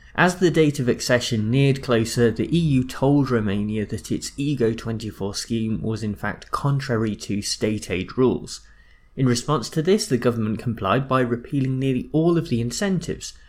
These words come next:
which smoothed the road towards accession, but left the Mikula brothers out in the cold.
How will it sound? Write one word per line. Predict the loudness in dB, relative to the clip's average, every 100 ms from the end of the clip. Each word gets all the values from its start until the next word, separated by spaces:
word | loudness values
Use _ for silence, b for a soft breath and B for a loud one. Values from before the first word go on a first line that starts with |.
| b b
which | -4 -4 -8 -6
smoothed | 0 2 4 2
the |
road | 4 2 0
towards | -2 -2 -2
accession, | -6 -4 -2 -2 -2 -2 B B B B -2
but | 2
left | 2 2
the | 0
Mikula | 0 0 2 4 4
brothers | 2 -2 -4 -2
out | -2 -2 -4
in | -6
the |
cold. | -4 0 0 0 -6